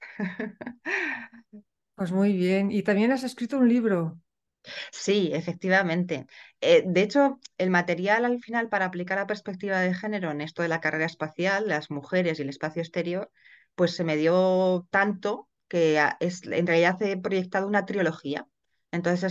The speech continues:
Speaker 1: es cosmofeminismo, el feminismo en el espacio exterior, y este primer tomo se llama El origen de la mujer en el cosmos. Sí.
Speaker 2: Caray, ¿y es, es el primer tomo que ya está publicado?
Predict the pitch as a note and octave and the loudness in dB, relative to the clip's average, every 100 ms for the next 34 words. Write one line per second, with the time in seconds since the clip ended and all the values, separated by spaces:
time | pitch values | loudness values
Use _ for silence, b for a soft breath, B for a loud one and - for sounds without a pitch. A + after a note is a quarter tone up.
0 | F#3 - F3 F3 D#3+ E3 E3+ E3+ G3 G3 | -6 -4 -2 0 -2 -2 -2 0 0 -2
1 | F#3 C#3 - _ - E3 E3+ E3+ G#3 G3+ | -4 -6 -12 _ -6 -2 0 2 2 0
2 | D3 C#3 C#3 D#3 D#3 D#3+ E3+ F#3+ G3 B3+ | -2 -2 -4 -4 -6 -4 -6 -6 -4 -4
3 | - b b b - F#3 F#3 F#3 F3+ F#3+ | -6 b b b -4 0 0 0 2 0
4 | F#3+ G3 F#3+ G#3 A3 F3 E3+ F3+ F3 D#3+ | 0 0 0 -4 -4 -2 2 2 2 2
5 | E3 F#3+ F3+ D#3+ D#3 C#3+ - F3 D#3 B2+ | -2 -2 -2 0 -2 -6 -6 -6 -6 -8
6 | B2+ C3 B2+ - - _ _ _ _ - | -8 -10 -12 -20 -20 _ _ _ _ -8
7 | G3 F3+ F3+ F#3 A3 A3 C4 A#3 C4+ C4 | -6 -4 -4 4 4 6 4 6 4 4
8 | B3+ A#3+ B3 C4 D#4 B3+ G#3+ G#3+ A3+ G#3+ | 4 4 4 4 4 4 4 4 0 0
9 | G#3 G3+ F#3+ G#3+ A3+ F4+ G#4+ | 0 0 0 0 0 -4 -8